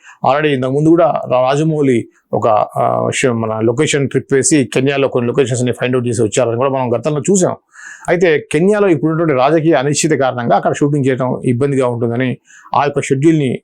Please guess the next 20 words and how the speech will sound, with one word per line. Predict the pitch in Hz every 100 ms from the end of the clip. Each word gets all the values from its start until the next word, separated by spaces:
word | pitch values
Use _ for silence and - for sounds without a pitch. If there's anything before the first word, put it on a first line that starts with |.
| -
ఆ, | 127 113 113
దాదాపుగా, | 117 117 120 120 107 - _ _ -
ఆ, | 113 107
పోస్ట్‌పోన్ | 101 - 156 175 - 165 139
చేసి | 135 135 123 131 - _ -
ఇప్పుడు | 151 185 196 143 -
తూర్పు | 196 - 185 - _ -
ఆఫ్రికాలో | 139 - 127 135 127 117 110 _ _ -
ఒక | 113 120 107 104
ఫైట్ | 156 190 -
సీక్వెన్స్‌ని | 151 143 143 117 123
చేయాలనేటువంటి | 104 120 117 110 113 113 113
డిసైడ్‌కి | 113 123 110
వచ్చారు. | 113 151 220
దీనికి | 190 147
సంబంధించి | 143 139 135
already | 127 131 120
క్రూ | 147
అంతా | 139 123
వెళ్ళింది. | 117 120 131 226